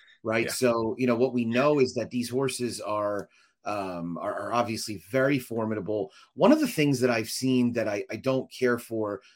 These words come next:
Speaker 1: in terms of, or I just don't agree with in terms of, of the anti-conversation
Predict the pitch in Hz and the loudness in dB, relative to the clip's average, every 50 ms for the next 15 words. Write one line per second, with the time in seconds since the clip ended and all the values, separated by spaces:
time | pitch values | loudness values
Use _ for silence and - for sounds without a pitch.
0 | _ _ _ _ - 127 123 123 - 127 120 117 110 107 110 98 110 110 107 117 | _ _ _ _ 0 0 0 2 2 2 2 2 0 -2 -2 -2 -2 -2 -2 -4
1 | 120 - 131 117 104 90 82 90 107 127 143 131 120 113 95 - 110 98 - - | -4 -2 -2 -2 -2 -4 -4 -2 0 2 2 4 2 2 0 -2 -8 -6 -4 -4
2 | 117 117 98 92 101 85 - _ _ _ _ _ - 120 113 101 120 123 120 123 | -2 -2 -4 -6 -8 -10 -10 _ _ _ _ _ -6 -4 -4 -4 -4 -4 -2 0
3 | 135 151 143 143 131 110 107 - - 113 110 98 101 101 - - 104 107 101 - | 0 0 2 0 0 0 0 -2 -4 -4 -4 -4 -6 -6 -6 -6 -6 -6 -6 -6
4 | 107 104 98 | -6 -6 -8